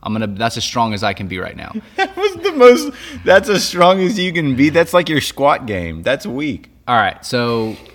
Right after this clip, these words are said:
Speaker 1: Travis just likes being controversial for the sake of being controversial. <laughs>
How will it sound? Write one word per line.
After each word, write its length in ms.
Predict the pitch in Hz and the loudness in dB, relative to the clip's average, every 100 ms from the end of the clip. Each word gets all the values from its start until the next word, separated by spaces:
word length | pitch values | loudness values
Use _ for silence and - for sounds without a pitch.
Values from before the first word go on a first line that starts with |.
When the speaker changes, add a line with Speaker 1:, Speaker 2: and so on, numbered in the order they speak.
| _ _ _ - _ - - | _ _ _ -20 _ -20 -14
Speaker 1:
Travis 600 | - 170 208 147 - - - 117 | -2 -2 -2 -4 -6 -10 -16 -10
just 240 | 110 104 | -10 -4
likes 220 | 107 104 | -4 -4
being 180 | 107 101 | -8 -8
controversial 580 | 101 95 90 90 - 90 | -8 -8 -8 -12 -12 -14
for 140 | - | -14
the 80 | 85 | -12
sake 240 | - 92 | -10 -10
of 80 | 92 | -10
being 160 | 80 95 | -12 -12
controversial. 560 | - 95 - - - | -12 -12 -12 -8 -6
<laughs> 40 | - | -6